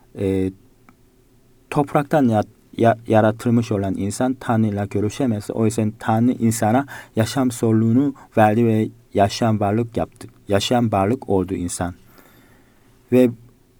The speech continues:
ruhsal varlık oldu. Ve bu ruh aracılığıyla biz Tanrı'yla görüşüyoruz. Ruh aracılığıyla, e, Tanrı'yla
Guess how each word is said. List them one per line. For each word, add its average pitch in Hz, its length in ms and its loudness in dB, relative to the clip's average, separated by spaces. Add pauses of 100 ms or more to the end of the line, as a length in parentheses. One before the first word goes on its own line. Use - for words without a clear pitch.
(160)
ruhsal 135 420 2
varlık 104 320 4
oldu. 90 340 -2 (600)
Ve 123 180 6
bu 135 180 8
ruh 139 260 4 (160)
aracılığıyla 117 640 0
biz 107 180 -2
Tanrı'yla 113 420 0
görüşüyoruz. 104 600 -2 (360)
Ruh 160 180 6 (180)
aracılığıyla, 117 800 2 (320)
e, 95 200 0 (180)
Tanrı'yla 123 680 2